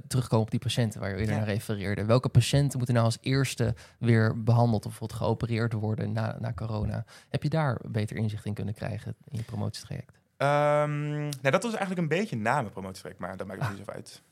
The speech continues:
Speaker 2: Ehm, ja, die is als eerste behandeld worden. Ja, dat zijn dan toch met name, zagen we daar dus de mensen die echt, als ze langer wachten, ehm, niet alleen kwaliteit van leven, maar ook echt levensjaren. Dus, dus echt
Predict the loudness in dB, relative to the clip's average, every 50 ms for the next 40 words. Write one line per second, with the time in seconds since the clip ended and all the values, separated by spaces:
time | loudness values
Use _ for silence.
0 | _ _ -4 0 4 4 6 6 6 6 4 2 -2 -2 -2 -2 -2 -2 -2 -2
1 | -2 -2 -2 -4 -4 -4 -4 -4 -6 -6 -8 -12 _ -20 -20 -20 -20 -14 _ -4
2 | -2 -2 -2 -2 -4 -4 -2 -2 -2 -2 -4 -6 -6 -6 -6 -8 -10 -10 -10 -8
3 | -6 -6 -6 -4 -4 -6 -6 -6 -6 -4 -2 -2 -2 -2 0 0 0 0 0 0
4 | -4 -6 -12 _ _ _ _ _ -2 -2 -2 -2 -4 -10 -16 -18 -20 _ _ _
5 | _ -6 -2 -2 -2 0 0 0 0 0 0 -2 -4 -4 -6 -8 -10 -14 _ -14
6 | -8 -6 -4 -4 -6 -8 -10 -8 -6 -6 -8 -8 -8 -8 -8 -6 -6 -8 -8 -10
7 | -12 -10 -10 -8 -10 -10 -12 -12 -20 -20 _ _ _ _ _ _ _ _ _ _
8 | _ -8 -6 -4 -2 0 0 0 0 0 0 -2 -2 -4 -6 -6 -6 -4 -4 -4
9 | -6 -8 _ _ _ _ _ _ _ _ _ -12 -10 -8 -8 -8 -8 -8 -10 -10
10 | -10 -10 -10 -10 -8 -8 -8 -8 -10 -10 -12 -16 _ _ _ _ -4 -2 -2 -2
11 | -2 -4 -2 -2 -2 -2 -2 -4 -6 -8 -8 -10 -10 -8 -8 -8 -8 -8 -10 -12
12 | -12 -10 -6 -4 -4 -4 -4 -8 -12 -10 -10 -10 -10 -14 -16 -18 -18 -20 -20 _
13 | -18 -16 -16 -16 -18 -20 _ _ _